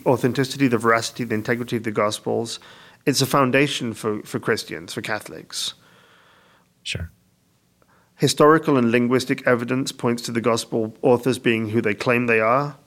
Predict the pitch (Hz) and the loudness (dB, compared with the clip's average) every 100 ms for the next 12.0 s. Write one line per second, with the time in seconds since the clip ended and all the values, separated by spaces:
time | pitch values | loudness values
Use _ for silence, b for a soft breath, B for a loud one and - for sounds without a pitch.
0 | b b b b b b b b _ 127 | b b b b b b b b _ 0
1 | 123 - - - 147 151 151 127 117 143 | 0 -2 -14 -2 2 2 2 2 2 4
2 | 135 127 113 - 143 - 135 139 139 160 | 4 4 0 0 0 2 2 2 2 0
3 | 139 135 - 135 131 127 131 120 139 135 | 0 0 2 2 2 -2 -2 -2 0 0
4 | 135 135 131 120 117 107 117 135 - - | 0 -2 -4 -2 0 0 -2 -2 -4 -6
5 | - b b b b b _ _ _ _ | -6 b b b b b _ _ _ _
6 | _ - _ 139 117 123 131 120 113 117 | _ -20 _ -2 0 2 4 4 0 2
7 | 123 123 123 135 123 117 104 101 117 127 | 4 4 2 -4 -2 0 0 -2 -4 -4
8 | 151 - - - - _ _ _ _ _ | -4 -4 -2 -2 -6 _ _ _ _ _
9 | _ _ 147 156 147 117 107 120 123 113 | _ _ 2 6 6 4 2 0 2 0
10 | 110 123 127 127 131 123 120 - 127 123 | 0 2 2 2 -2 -4 -8 -2 -2 -2
11 | - 120 117 120 117 120 123 113 - - | -4 -4 0 0 0 -6 -4 -6 -8 -16